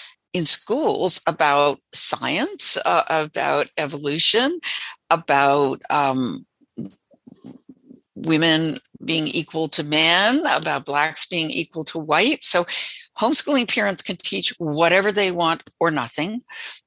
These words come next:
And also they're completely free to abuse their kids because,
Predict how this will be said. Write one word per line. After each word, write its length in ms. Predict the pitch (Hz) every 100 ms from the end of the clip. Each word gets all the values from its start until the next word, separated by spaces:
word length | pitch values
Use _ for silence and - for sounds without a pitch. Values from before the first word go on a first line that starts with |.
| -
And 180 | 196 190
also 500 | 208 220 - 240 220
they're 300 | 220 220 214
completely 640 | 208 - - 220 - 208
free 360 | - 185 180 -
to 160 | 180
abuse 380 | 175 202 302 -
their 160 | - -
kids 440 | - - - - -
because, 500 | 175 196 175 165